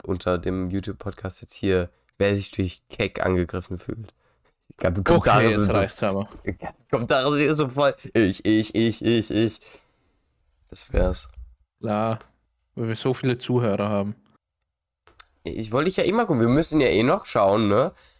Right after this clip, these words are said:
Speaker 1: Wenn wir die hundert erreicht haben, ne, heißt's ja Kochstream.
Speaker 2: Ja, dann kommst du zu mir und du kochst.
Speaker 1: Ich, ich
Speaker 2: Alles
Speaker 1: koche,
Speaker 2: klar.
Speaker 1: Alter, ja.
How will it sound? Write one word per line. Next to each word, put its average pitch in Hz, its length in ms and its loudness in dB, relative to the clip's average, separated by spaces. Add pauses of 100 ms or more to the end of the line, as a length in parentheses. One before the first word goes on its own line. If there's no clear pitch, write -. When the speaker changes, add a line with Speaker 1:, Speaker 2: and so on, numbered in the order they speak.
(140)
Speaker 1:
Wenn 117 180 2
wir 123 60 2
die 117 140 2
hundert 143 360 2
erreicht 107 480 0
haben, 110 300 0
ne, 117 260 2
heißt's 117 380 -4
ja 104 100 2
Kochstream. 117 340 -2
Speaker 2:
Ja, 120 80 0
dann 127 180 0
kommst 135 340 -4
du 131 60 -12
zu - 140 -8
mir 147 300 0
und 160 240 -2
du 139 80 -4
kochst. - 500 -6 (720)
Speaker 1:
Ich, - 260 -12
ich - 240 -8
Speaker 2:
Alles - 60 -4 (160)
Speaker 1:
koche, 104 100 -2
Speaker 2:
klar. 95 120 4
Speaker 1:
Alter, 92 400 0
ja. 98 380 2